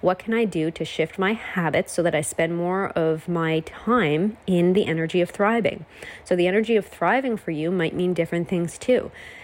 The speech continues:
Maybe that means peace, ease, creativity, fun, play. So tap in and, number one, ask, "What does thriving mean for you?" And then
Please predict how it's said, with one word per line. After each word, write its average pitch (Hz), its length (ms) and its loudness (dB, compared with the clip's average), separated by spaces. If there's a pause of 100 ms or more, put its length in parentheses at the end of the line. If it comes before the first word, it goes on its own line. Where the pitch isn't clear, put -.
(100)
Maybe 185 200 4
that 208 180 0
means 185 320 -2
peace, - 560 -6 (200)
ease, 202 500 0
creativity, - 1120 0 (140)
fun, 185 600 0
play. - 640 -2 (420)
So - 120 0
tap 202 340 -2
in 220 120 2
and, 202 280 0
number 208 240 2
one, 254 220 4
ask, 170 340 -4
"What 151 300 0
does 185 160 -2
thriving 175 580 0
mean 165 180 0
for 160 160 -8
you?" 214 480 0 (380)
And 214 140 4
then 220 240 2